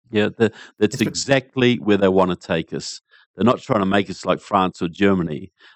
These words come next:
Speaker 1: They're trying to make us like Venezuela.
Speaker 2: It's been really interesting to see the extent to which the Chinese government and how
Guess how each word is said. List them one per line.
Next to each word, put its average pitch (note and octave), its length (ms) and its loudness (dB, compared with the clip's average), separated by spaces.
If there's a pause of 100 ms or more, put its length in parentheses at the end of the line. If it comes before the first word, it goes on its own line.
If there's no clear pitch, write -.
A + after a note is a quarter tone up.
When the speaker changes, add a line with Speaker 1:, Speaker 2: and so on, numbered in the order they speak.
Speaker 1:
They're F2+ 80 -8
trying G2+ 200 0
to F#2 60 0
make F#2 240 0
us - 140 -12
like E2+ 240 -4
Venezuela. E2+ 680 -4 (1700)
Speaker 2:
It's C#3+ 180 -12
been E3 120 -2
really F#3+ 280 4
interesting E3 380 -2
to C3 80 -2
see C3+ 460 -4
the C3 140 -2
extent E3 640 -2 (380)
to C#3 160 -4
which C3 220 -6
the B2+ 80 -8
Chinese C3+ 480 -4
government B2+ 500 -6
and A#2+ 140 -12 (100)
how D3+ 460 0